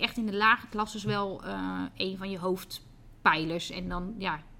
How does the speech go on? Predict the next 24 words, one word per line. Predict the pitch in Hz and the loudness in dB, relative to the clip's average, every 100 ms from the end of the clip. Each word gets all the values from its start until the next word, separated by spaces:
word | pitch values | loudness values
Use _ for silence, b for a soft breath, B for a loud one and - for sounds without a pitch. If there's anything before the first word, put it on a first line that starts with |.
| - | -6
wat | 202 208 | -4 -4
is | 190 | -6
het | - | -4
eerstvolgende? | - 214 - - - - - 220 208 214 | 0 0 -2 -10 -18 -14 6 6 6 -2
We | 196 | 2
gaan | 214 196 | 4 4
naar | 196 | 4
de | 185 - | -4 -2
L | 214 233 | 0 0
toe. | 262 254 202 | 2 0 0
Wat | 226 233 | -2 0
vind | 240 | -4
je | 220 | -2
dan | 208 214 | -2 -2
dat | 208 208 | -2 -4
dat | 214 208 | -8 -4
meer | 196 208 220 | 0 2 4
moet | 208 202 | 2 -2
zijn | 202 196 | -4 -4
dan | 196 | -4
een | 196 | -4
B-proef? | 185 190 240 - 311 - - - - - - - - - - - - - - | -2 -2 -2 -4 -6 -6 -18 -20 -20 -20 -20 -20 -20 -20 -20 -20 -20 -20 -4
Waar, | 190 185 185 | -2 0 -2
waar, | 190 190 | -4 -4